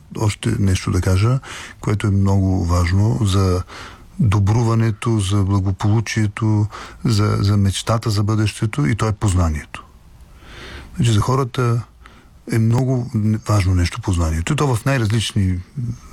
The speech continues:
форми. Няма нужда непременно да си образован. Ти може да си много, а, добър в отглеждането на някакви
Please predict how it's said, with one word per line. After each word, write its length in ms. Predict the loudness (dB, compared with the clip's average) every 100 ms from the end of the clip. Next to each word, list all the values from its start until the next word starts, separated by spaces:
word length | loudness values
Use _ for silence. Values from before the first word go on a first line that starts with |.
| -16
форми. 480 | -8 -2 0 0 -2
Няма 440 | -2 0 2 2 2
нужда 280 | 2 2 0
непременно 420 | 2 2 2 2
да 80 | 0
си 120 | -2
образован. 500 | -2 0 0 0 -2
Ти 120 | -2
може 180 | 0 2
да 80 | 0
си 260 | -2 -2 -4 -8 -12 -12 -12 -12 -4
много, 460 | 0 2 2 2 0 -4 -12 -20 -20 -20 -4
а, 60 | 0 2
добър 580 | 2 2 2 2 0 -2 -6 -10 -10 -12 -16 -18 -20 -20 -16 -6
в 140 | -6 -6 -12 -18 -6 0
отглеждането 640 | 2 2 2 2 0 0
на 260 | 2 2 0 -4 -2
някакви 520 | -2 -2 -8 -6